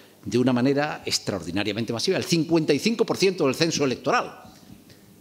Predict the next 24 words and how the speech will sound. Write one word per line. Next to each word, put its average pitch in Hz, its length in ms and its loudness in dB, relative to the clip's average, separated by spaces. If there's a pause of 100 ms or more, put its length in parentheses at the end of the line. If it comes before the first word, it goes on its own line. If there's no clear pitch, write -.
cincuenta 143 360 0
y 131 60 0
cinco 220 240 0
por 131 100 -2
ciento 202 380 2
del 113 100 -2
censo 180 300 2
electoral, 135 440 -2
es - 120 0
algo 170 200 -2
que 135 120 0
no 170 80 0
se 175 100 -2
ha 160 60 -2
producido 151 400 0
nunca 220 360 -2 (680)
en 123 80 0
España, 127 460 0
¿eh? 233 120 -4 (580)
Piensen 143 300 0
ustedes 196 380 2
que 180 100 -2
en 147 80 2
Cataluña, 196 640 2